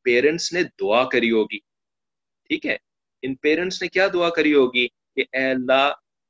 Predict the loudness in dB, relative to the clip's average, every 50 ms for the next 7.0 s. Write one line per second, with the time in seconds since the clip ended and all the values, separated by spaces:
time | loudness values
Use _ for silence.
0 | _ _ _ _ _ _ _ _ _ _ _ _ _ _ _ _ _ -10 -6 -4
1 | -2 -2 0 -2 -2 -2 -4 -4 0 2 2 2 0 -2 -6 _ -4 -2 -2 -4
2 | _ _ _ _ _ _ _ -4 0 2 2 2 0 -2 -6 -6 -6 -8 -18 _
3 | _ _ _ _ _ _ _ _ _ _ _ _ _ _ _ -18 _ -16 -18 -14
4 | _ -12 -10 -8 -6 -6 -2 2 2 2 4 4 0 0 0 -2 -6 -4 -2 -2
5 | -2 -4 -4 -8 -16 _ _ _ -18 -18 -16 -16 -14 -10 -8 -6 -6 -6 -10 _
6 | _ -6 -6 -4 -2 0 0 0 -2 -4 -10 -8 -6 -6 -8 _ _ _ _